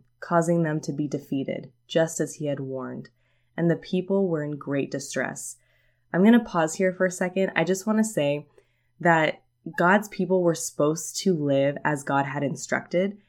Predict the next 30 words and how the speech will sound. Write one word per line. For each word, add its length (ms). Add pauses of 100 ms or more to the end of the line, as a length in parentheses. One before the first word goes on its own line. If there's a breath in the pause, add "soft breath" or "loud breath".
(220 soft breath)
and 80
they 80
were 100
only 180
supposed 280
to 80
worship 360
him, 200
as 180
I, 280 (180)
I 60
had 240
said 180
before. 540 (400 soft breath)
I 80
also 360
wanna 180
say 180
that 200
God 280
warned 400
them 260
a 80
lot, 640
a 80
lot, 340
a 60
lot 200
of 80
times 580